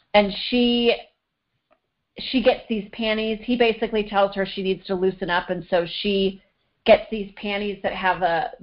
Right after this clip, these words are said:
that basically like that, that have a remote control, and they're vibrator panties, and she puts the panties on, and, um, and then, of course,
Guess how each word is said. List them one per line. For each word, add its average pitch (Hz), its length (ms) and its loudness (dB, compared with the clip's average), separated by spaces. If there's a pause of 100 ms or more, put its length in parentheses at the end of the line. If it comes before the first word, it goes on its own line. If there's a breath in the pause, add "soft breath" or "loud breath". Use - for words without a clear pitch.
that - 220 2
basically 220 420 2
like 190 240 2
that, 254 300 4
that 190 80 -2
have 202 240 -2
a 180 200 -2
remote 190 340 -2
control, 190 560 0
and 190 100 -6
they're 175 260 0
vibrator 196 440 2
panties, 202 460 -6 (440 soft breath)
and 196 100 -6
she 214 120 -6
puts 208 260 -2
the 202 60 -4
panties 196 440 0
on, 190 440 0 (340)
and, 185 380 2
um, 175 360 0 (120)
and 226 100 4
then, 202 80 4
of 190 80 0
course, 202 180 -2